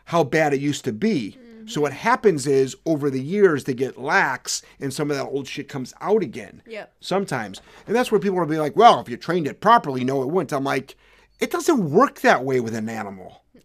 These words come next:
Speaker 2: they're opportunists.
Speaker 1: Okay? It just doesn't work that way.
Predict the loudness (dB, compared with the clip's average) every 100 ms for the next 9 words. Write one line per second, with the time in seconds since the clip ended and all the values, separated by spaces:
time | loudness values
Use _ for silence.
0 | _ _ -20 -18 -18 -20 -20 -20 -20 -20
1 | _ _ -10 -4 -2 -4 _ _ _ _
2 | -6 -4 -6 -6 -4 -2 -4 -4 -2 -4
3 | -4 -8 -10 -16